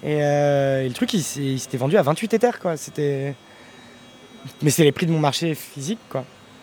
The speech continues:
Et, euh, voilà, ça, c'était la première expérience. Et après, on a continué, quoi. On n'arrête pas de développer des trucs. On, on, on fait que ça, en fait. Et, euh, avec de la tech et des expos. Et, euh, là, là,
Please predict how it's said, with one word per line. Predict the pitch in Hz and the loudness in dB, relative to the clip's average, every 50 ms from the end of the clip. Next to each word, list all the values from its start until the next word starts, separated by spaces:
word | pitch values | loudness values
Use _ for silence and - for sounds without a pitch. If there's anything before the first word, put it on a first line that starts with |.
| - - - - - - - - - - - - - - - - - - - - - | -20 -20 -20 -20 -20 -20 -20 -20 -20 -20 -20 -20 -20 -20 -20 -20 -20 -20 -20 -10 -4
Et, | 160 151 147 139 | 0 2 4 6
euh, | 139 135 131 131 131 127 127 123 123 123 123 120 123 120 120 123 127 120 117 117 117 113 113 107 110 107 - 85 85 - - 156 - - - - - - - - - - - - - - - - - | 6 6 6 4 4 4 2 2 2 2 0 0 0 0 0 0 -2 -2 -4 -4 -6 -6 -6 -6 -6 -8 -8 -8 -8 -8 -10 -10 -10 -12 -14 -14 -14 -14 -16 -18 -20 -20 -20 -20 -20 -20 -20 -14 -2
voilà, | 135 139 139 135 151 185 214 214 | 2 4 6 8 8 8 6 4
ça, | - 170 | 2 -2
c'était | 147 - - 151 | -4 -4 -2 -2
la | 143 131 | -2 -2
première | - 160 156 143 135 | -2 -2 -2 -2 -2
expérience. | - - 147 135 139 156 190 - - - - - - - - - - - - - - - - - - | -2 -2 0 0 2 0 0 -2 -6 -10 -16 -18 -20 -20 -20 -18 -18 -18 -18 -18 -18 -18 -18 -2 2
Et | - | 4
après, | 131 120 - 190 | 4 6 6 4
on | 190 | 4
a | 135 | 4
continué, | - 135 - - 135 202 233 | 2 0 -2 2 4 4 4
quoi. | - 135 | 4 2
On | 123 | 0
n'arrête | 127 131 135 127 | 2 2 0 0
pas | - 170 | 0 2
de | 156 | 2
développer | 151 139 143 147 135 156 151 | 2 4 4 4 2 2 2
des | 151 135 | 0 0
trucs. | - 147 139 - - - - | -2 -4 -10 -12 -14 -8 -4
On, | 156 143 139 | -2 0 2
on, | 135 135 131 123 - - - - | 2 2 0 -2 -4 -8 -10 -8
on | |
fait | 110 - 147 | -6 -4 2
que | - | 4
ça, | 214 202 | 4 4
en | 180 | 4
fait. | - 135 123 - - - - - - - - - - - - - - - - - - - - | 2 -2 -6 -8 -10 -18 -20 -20 -20 -20 -20 -20 -20 -20 -20 -20 -20 -20 -20 -20 -18 -10 -2
Et, | - 165 151 147 | 2 4 6 6
euh, | 143 143 139 139 135 139 | 6 6 4 4 2 2
avec | 135 139 | 2 4
de | 127 139 | 4 6
la | 135 131 | 4 6
tech | - 165 165 156 - | 6 4 4 4 4
et | 165 | 2
des | 131 131 123 | 2 2 2
expos. | 131 - - 180 220 - - - - - - - - - - - - - - - - - - - - - - | 0 2 2 0 0 0 -4 -12 -20 -20 -20 -20 -20 -20 -20 -20 -20 -20 -20 -20 -20 -20 -20 -20 -14 -8 -4
Et, | - 131 | -2 0
euh, | 131 127 127 123 120 120 120 120 117 117 117 117 120 120 120 - 151 - 82 - - - | 0 2 2 2 0 0 0 0 -2 -2 -4 -4 -4 -6 -6 -6 -6 -8 -8 -6 -2 4
là, | 139 151 165 170 - - - 180 - | 6 6 6 6 4 0 -6 -6 0
là, | 151 | 2